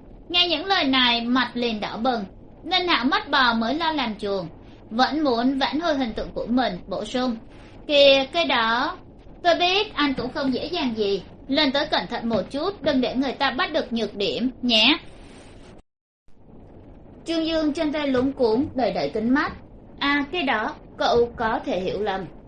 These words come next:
"Đinh Hạo, tôi, tôi không phải lần đó bị bắt nhược điểm. Lần trước tôi chỉ đơn thuần chợt nhớ tên. Không phải, không phải như cậu nghĩ." Đinh Hạo cũng có chút bối rối.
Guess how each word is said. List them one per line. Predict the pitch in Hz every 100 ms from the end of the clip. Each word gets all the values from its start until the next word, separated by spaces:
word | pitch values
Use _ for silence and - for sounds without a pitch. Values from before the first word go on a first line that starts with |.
| - -
"Đinh | 285 294
Hạo, | 294 190 202 - - - - -
tôi, | 302 285 277 269 277 - 339
tôi | 339
không | 320 302
phải | 302 226 127 196 254 -
lần | 247 269 240 233
đó | 220 208 254
bị | -
bắt | - -
nhược | 269 -
điểm. | 202 127 156 - - - - -
Lần | 226 233 208 208
trước | 285 330 392 -
tôi | 277
chỉ | 254 175
đơn | 240 254
thuần | 254 226 185
chợt | 214 185 196
nhớ | 202 247
tên. | 247 240 196 - - - -
Không | 311 311
phải, | 302 185 170
không | 180 320 294
phải | 269 160
như | 220 226
cậu | 214 180
nghĩ." | 175 127 302 - - - - - - - - - - - - - - -
Đinh | 247 233
Hạo | 233 202 170 -
cũng | 226
có | 247 254
chút | 302
bối | 214 214
rối. | 220 196 226